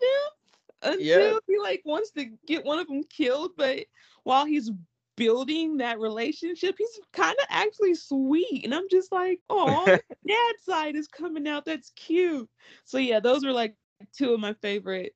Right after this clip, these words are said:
Speaker 1: uh, Chucky moments.
Speaker 2: Oh my God, yes. I love the, I just love video game Chucky just <laughs> playing video games. Like, "Mommy doesn't, Mommy says it's not right to swear."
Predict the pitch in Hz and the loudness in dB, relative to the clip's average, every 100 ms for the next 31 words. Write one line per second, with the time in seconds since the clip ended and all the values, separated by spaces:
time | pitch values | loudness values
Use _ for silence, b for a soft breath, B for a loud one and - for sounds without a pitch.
0 | - 190 185 180 180 - 220 208 185 180 | -2 0 0 -2 -4 -4 -6 -4 -6 -4
1 | 175 - _ - 139 127 117 107 107 107 | -6 -10 _ -2 0 0 -4 -4 -6 -6
2 | 95 98 110 113 104 _ 135 180 175 160 | -8 -6 -2 -2 -4 _ 4 6 8 6
3 | 143 110 120 120 113 135 131 123 110 120 | 4 -2 -2 -2 -6 -4 2 2 2 2
4 | 117 107 101 98 95 104 101 104 95 104 | 2 2 -4 -4 -4 -6 -6 -8 -6 -8
5 | - - - - _ _ 143 127 120 107 | -8 -10 -10 -10 _ _ 2 2 0 -4
6 | 107 113 113 110 107 _ 107 107 110 147 | -4 -4 0 0 -2 _ -4 -2 0 2
7 | 175 139 196 147 135 131 _ _ _ - | 6 6 8 6 2 -10 _ _ _ -2
8 | 131 180 214 143 135 156 196 131 76 101 | 2 2 4 0 -2 -8 -6 -4 -6 -6
9 | 110 107 101 - 107 101 90 | -6 -6 -6 -2 -2 -2 -8